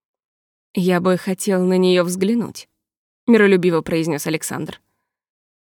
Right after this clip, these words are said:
Шафран открыла дверь в теплицу, воздух в ней был насыщен влагой,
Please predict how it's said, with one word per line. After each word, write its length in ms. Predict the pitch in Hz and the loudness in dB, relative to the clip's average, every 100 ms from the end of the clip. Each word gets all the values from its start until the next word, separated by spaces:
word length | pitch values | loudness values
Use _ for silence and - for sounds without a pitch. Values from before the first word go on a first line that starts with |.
| _ - | _ -6
Шафран 340 | 311 302 349 330 | -4 0 0 0
открыла 360 | 240 214 202 | -2 0 0
дверь 220 | 185 185 | 0 -2
в 60 | - | -2
теплицу, 580 | 196 202 277 - 277 247 _ | -6 -4 -6 -4 -6 -6 _
воздух 480 | - 208 269 233 254 | -6 -2 0 -2 -2
в 40 | 240 | 0
ней 160 | 233 | 0
был 160 | 220 196 | 2 0
насыщен 480 | 185 - 190 202 190 | 0 -2 -4 -4 -2
влагой, 500 | 190 254 254 247 | -2 -2 -2 -2